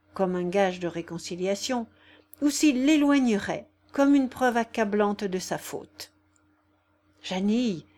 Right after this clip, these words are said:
éperdue, fit de grandes révérences au marquis, qui lui jeta un regard distrait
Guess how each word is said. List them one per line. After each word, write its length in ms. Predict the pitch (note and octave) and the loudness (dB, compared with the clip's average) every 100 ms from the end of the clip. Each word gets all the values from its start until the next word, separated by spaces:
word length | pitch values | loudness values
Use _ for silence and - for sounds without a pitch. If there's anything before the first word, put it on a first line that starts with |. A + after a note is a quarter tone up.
| _ | _
éperdue, 640 | C#4 C#4+ C#4 B3 G3+ B3+ C#4 - - | 0 0 0 -2 -4 -6 -8 -18 -16
fit 180 | - C#4 | -4 0
de 120 | C4 | 0
grandes 420 | G3+ F#3+ C#4 D#4 | -2 0 2 2
révérences 560 | A3 A3+ A#3+ C4+ D4+ D#4 | 2 0 0 0 0 2
au 60 | |
marquis, 520 | C#4+ D4 - - A3 - _ _ _ _ _ - | 2 2 0 -4 -4 -6 _ _ _ _ _ -6
qui 160 | G#3+ | -4
lui 160 | F3+ F3+ | -2 -4
jeta 400 | F3 A3+ - - | -2 -4 -4 -2
un 120 | C4 C4 | -2 -2
regard 360 | F3+ A#3 A#3+ | -2 -4 -4
distrait 600 | F#3+ F3 - - G3+ - | -6 -8 -8 -2 -2 -2